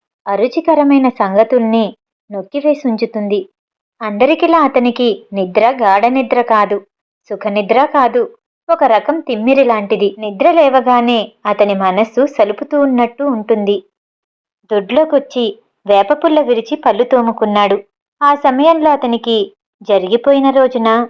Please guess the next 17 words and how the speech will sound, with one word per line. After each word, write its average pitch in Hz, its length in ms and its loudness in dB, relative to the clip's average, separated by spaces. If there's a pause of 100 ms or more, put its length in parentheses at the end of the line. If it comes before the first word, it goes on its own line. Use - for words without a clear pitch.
జరిగిన 202 440 0
ముఖ్య 220 380 -4
సంఘటన 220 540 -2
జ్ఞాపకం 233 600 -2
వచ్చింది. 208 560 -4 (440)
నాలుగేళ్ల 202 560 0
కొడుకు 214 360 -2
చనిపోవడము, 214 840 0 (380)
తాను 339 220 2
మోసుకొని 254 600 0
శ్మశానానికి 262 840 0
తీసుకుపోవడము, 214 1000 -2 (480)
తన 208 120 0
భార్య 190 580 0 (220)
గుండెలు 214 360 0
బాదుకొని 214 680 0
ఏడవటం. 196 480 0